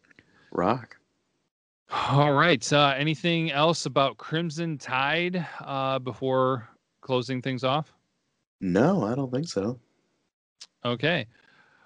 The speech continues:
Speaker 2: Well, uh, so this month is kind of the transition month. Uh, we are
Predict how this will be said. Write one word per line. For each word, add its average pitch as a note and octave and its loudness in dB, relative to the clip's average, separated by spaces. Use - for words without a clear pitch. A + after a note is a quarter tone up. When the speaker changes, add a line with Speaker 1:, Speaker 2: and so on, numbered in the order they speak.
Speaker 2:
Well, C#3+ 6
uh, B2 0
so D3 2
this E3+ 0
month G3+ 0
is C#3+ -2
kind C#3+ 0
of A#2+ -4
the A#2+ 0
transition C3 -4
month. B2+ 0
Uh, G#2+ 0
we A#2 2
are G#2+ 4